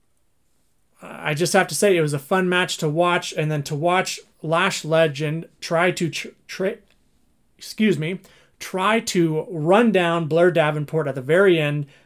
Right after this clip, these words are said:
because she just got out of the penalty box after getting pinned. Um,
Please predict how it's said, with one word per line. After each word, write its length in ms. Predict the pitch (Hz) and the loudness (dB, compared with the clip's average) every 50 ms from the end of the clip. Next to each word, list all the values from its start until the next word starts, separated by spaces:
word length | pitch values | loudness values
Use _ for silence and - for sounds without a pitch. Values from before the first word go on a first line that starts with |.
| _ _ - | _ _ -8
because 420 | 147 135 - 151 151 147 135 - | -8 -6 -4 -2 -2 -2 -4 -6
she 120 | - 156 135 | -8 -10 -8
just 300 | - - 165 165 160 - | -4 -2 -2 -2 -2 -2
got 200 | 180 165 156 160 | -2 -2 -2 -2
out 180 | 147 147 147 | -2 -4 -4
of 80 | 143 135 | -4 -4
the 80 | 139 | -6
penalty 360 | 135 - 226 247 233 208 208 190 | -6 -2 0 0 2 2 2 2
box 460 | 165 190 185 185 170 - - - - _ _ _ _ - | 2 2 2 0 -2 -4 -8 -12 -14 _ _ _ _ -10
after 300 | 151 143 - - 151 139 | -8 -8 -6 -6 -6 -4
getting 300 | 127 156 143 139 131 123 | -4 -4 -4 -4 -6 -8
pinned. 480 | - - 185 175 175 170 165 165 160 - _ _ _ _ _ _ _ _ _ _ _ | -8 -6 -4 -2 -2 -2 -4 -4 -8 -10 _ _ _ _ _ _ _ _ _ _ _
Um, 480 | - 135 135 135 143 147 156 160 151 | -10 -8 -8 -8 -8 -10 -10 -12 -14